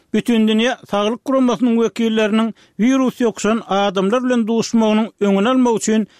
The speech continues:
elinden gelenini edýär diýip Bruce Panner synny dowam etdirýär. Bütün dünýä saglyk guramasynyň sapary bilen baglykda türkmen hökümetiniň ýene bir meselesi bar. Global pandemiýa başlanandan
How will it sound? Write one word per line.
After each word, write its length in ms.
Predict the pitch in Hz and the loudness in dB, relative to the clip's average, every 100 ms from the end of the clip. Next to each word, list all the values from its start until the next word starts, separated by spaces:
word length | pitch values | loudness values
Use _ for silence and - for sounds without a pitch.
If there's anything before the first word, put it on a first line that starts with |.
| _ | _
elinden 500 | 214 220 190 196 262 | -2 0 2 2 2
gelenini 520 | 262 240 233 220 220 - | 2 0 0 0 0 -2
edýär 480 | 202 202 175 214 220 190 | -2 0 0 0 0 0
diýip 180 | 196 190 _ _ - | -2 -4 _ _ -6
Bruce 320 | 214 226 - | 0 0 -2
Panner 440 | - 226 220 208 208 208 _ | -2 0 2 0 0 -6 _
synny 460 | 220 214 202 208 185 165 | 0 2 2 0 -2 -2
dowam 380 | 196 190 202 196 | 0 0 0 0
etdirýär. 540 | 185 - 175 151 110 _ _ - - | -2 -2 -2 -2 -4 _ _ -16 -6
Bütün 320 | 214 220 214 | -2 0 0
dünýä 280 | 214 233 269 | 2 0 0
saglyk 340 | - 233 254 - | 0 -2 -2 -4
guramasynyň 520 | 269 262 247 226 247 | 0 2 2 0 0
sapary 380 | 220 208 208 220 | -2 -2 -2 0
bilen 260 | 220 220 | 0 0
baglykda 640 | 196 208 202 202 - 240 233 - _ | 0 0 0 -4 -6 -4 -4 -6 _
türkmen 420 | 233 202 - 254 233 | -2 -2 0 2 2
hökümetiniň 640 | 226 240 208 - 220 220 - - | 0 0 -2 0 0 -2 -6 -6
ýene 240 | 185 247 233 | -2 2 2
bir 80 | 226 | 0
meselesi 560 | 208 196 190 185 165 | 0 0 0 -2 0
bar. 220 | 190 165 - _ _ _ - | 0 -2 -4 _ _ _ -6
Global 440 | 185 196 185 254 262 | -2 0 0 -2 -2
pandemiýa 720 | - 220 214 247 262 240 214 | -2 -2 0 0 2 2 0
başlanandan 720 | 214 190 233 208 202 196 226 | -2 -4 -2 0 2 0 -2